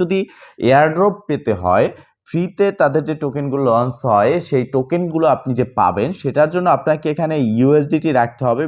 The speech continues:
মিনিমাম দশ ডলার, অথবা আপনাকে জিটি টোকেন হোল্ড করতে হবে। আমি যেরকম জিটি টোকেন হোল্ড করেছি, এরকম করতে হবে। তো এবার এখন আপনার দশ ডলার যদি ইউএসডিটি থাকে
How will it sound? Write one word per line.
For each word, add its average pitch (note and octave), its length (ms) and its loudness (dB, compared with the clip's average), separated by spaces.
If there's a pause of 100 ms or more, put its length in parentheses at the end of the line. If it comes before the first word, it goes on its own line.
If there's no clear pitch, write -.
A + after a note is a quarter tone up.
মিনিমাম A2 340 -2 (140)
দশ F#2 120 0 (100)
ডলার, D2+ 240 -2 (720)
অথবা E3 340 4 (2000)
আপনাকে E3 300 0 (220)
জিটি F3+ 340 2
টোকেন F#3 280 2 (120)
হোল্ড A#2+ 300 2
করতে G#2+ 320 -2
হবে। D2+ 180 -4 (240)
আমি A#2+ 180 2
যেরকম E3+ 380 2
জিটি C#3+ 240 -10
টোকেন D3 260 -2
হোল্ড C3+ 220 0
করেছি, C#3 220 -8 (100)
এরকম F#2 240 -4 (100)
করতে E2+ 260 -6
হবে। C#2+ 160 -2 (100)
তো B2 40 -2 (200)
এবার D3+ 200 4 (520)
এখন D#3 180 -2 (100)
আপনার A#2+ 240 -2 (160)
দশ A2+ 120 0 (100)
ডলার D#3 200 2 (120)
যদি F3+ 180 -2 (340)
ইউএসডিটি C3 520 2 (120)
থাকে A2 260 -2